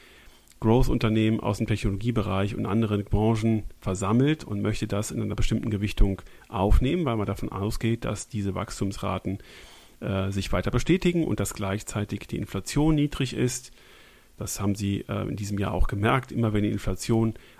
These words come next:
ansteigt, ist das für Wachstumsraten, die in der Zukunft liegen, natürlich schwäch, schwach, ein reiner mathematischer Zusammenhang.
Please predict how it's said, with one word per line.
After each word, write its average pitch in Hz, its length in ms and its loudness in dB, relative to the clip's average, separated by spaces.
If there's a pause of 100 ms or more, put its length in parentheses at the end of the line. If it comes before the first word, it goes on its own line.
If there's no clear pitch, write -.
ansteigt, 110 560 -2
ist - 160 -8
das 98 140 -8
für 101 420 -2
Wachstumsraten, 104 840 0
die 101 80 -2
in 98 60 -2
der 95 100 -4
Zukunft - 400 4
liegen, 110 320 -2 (200)
natürlich - 380 2
schwäch, - 540 -2
schwach, - 480 0
ein 101 80 -8
reiner 104 400 0
mathematischer 98 580 -6
Zusammenhang. 110 580 -4